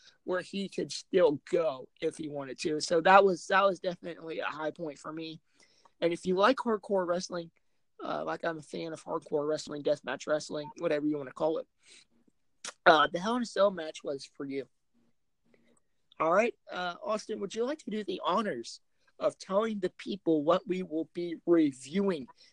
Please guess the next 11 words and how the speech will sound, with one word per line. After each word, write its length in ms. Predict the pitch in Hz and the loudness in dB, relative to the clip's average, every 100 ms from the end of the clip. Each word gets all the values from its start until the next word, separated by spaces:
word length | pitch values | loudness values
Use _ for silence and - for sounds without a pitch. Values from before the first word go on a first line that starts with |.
| - | -10
next 520 | 156 175 214 - - | -2 2 2 2 0
week 360 | 339 311 262 - _ - | 2 2 0 -10 _ -20
for 400 | - 190 170 147 | -4 2 2 2
July 920 | - 160 139 135 151 170 180 180 180 - _ - - | 2 2 2 -2 0 2 2 0 -4 -16 _ -10 2
fourth, 280 | 170 147 - - - | 2 2 -4 -20 -16
our 60 | |
special 480 | - - 190 190 190 | -14 0 0 2 0
Del-, 320 | 170 151 160 185 | 0 -2 -4 -6
July 420 | 170 156 175 196 - - | -4 2 4 2 2 4
fourth 240 | 214 202 | 4 4
edition 380 | 151 147 - | -10 -10 -12